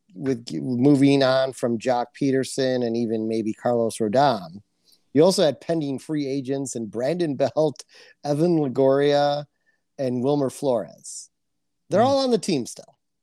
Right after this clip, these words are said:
Speaker 1: Everyone, uh, all five names I just mentioned are on the team.
Speaker 2: So that means
Speaker 1: All
Speaker 2: you're going for it.
Speaker 1: Yeah, we're
Speaker 2: Go
Speaker 1: six
Speaker 2: for
Speaker 1: ga-
Speaker 2: it.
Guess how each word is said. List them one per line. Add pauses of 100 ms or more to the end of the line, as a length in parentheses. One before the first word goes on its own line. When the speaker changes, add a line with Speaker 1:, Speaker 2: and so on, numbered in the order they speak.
(120)
Speaker 1:
Everyone,
uh,
all
five
names
I
just
mentioned
are
on
the
team. (300)
Speaker 2:
So
that
means
Speaker 1:
All
Speaker 2:
you're
going
for
it. (520)
Speaker 1:
Yeah,
we're
Speaker 2:
Go
Speaker 1:
six
Speaker 2:
for
Speaker 1:
ga-
Speaker 2:
it.